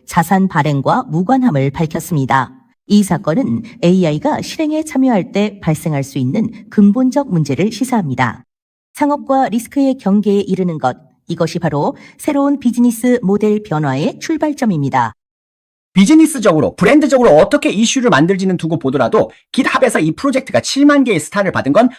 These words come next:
Speaker 2: 바로 그 실질적인 위상을 보여줍니다. 이 프로젝트는 모두에게 미래의 트렌드를 알려주고 있습니다. 앞으로의 에이아이는 단순히 대화를 잘 나누는 것이 아니라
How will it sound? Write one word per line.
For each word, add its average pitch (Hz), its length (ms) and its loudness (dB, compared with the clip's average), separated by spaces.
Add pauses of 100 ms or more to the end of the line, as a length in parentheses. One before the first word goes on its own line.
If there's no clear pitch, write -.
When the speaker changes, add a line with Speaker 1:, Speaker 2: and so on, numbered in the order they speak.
Speaker 2:
바로 - 220 0
그 160 100 0
실질적인 220 680 0
위상을 196 320 2
보여줍니다. 101 540 -6
이 233 200 4
프로젝트는 156 760 2
모두에게 151 720 2
미래의 214 500 2
트렌드를 240 600 2
알려주고 151 500 2
있습니다. 98 380 -6 (240)
앞으로의 - 560 2
에이아이는 147 600 2 (240)
단순히 220 580 2 (160)
대화를 160 420 4
잘 143 320 0
나누는 196 380 4
것이 - 220 2
아니라 151 360 0